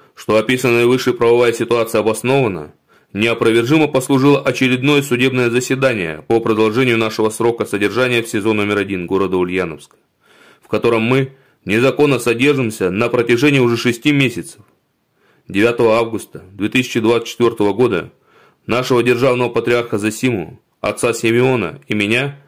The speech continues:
доставили в так называемый Ленинский районный суд города Ульяновска.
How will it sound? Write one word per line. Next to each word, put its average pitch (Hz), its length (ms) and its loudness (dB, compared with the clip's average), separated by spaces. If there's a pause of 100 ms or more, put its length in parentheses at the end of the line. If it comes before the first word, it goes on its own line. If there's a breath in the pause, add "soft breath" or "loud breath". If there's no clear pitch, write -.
(280 soft breath)
доставили 123 540 2
в 120 80 -10
так 131 220 -2
называемый 120 560 0
Ленинский 123 840 0
районный 107 540 0
суд 127 220 -2
города 110 300 2
Ульяновска. 104 640 -2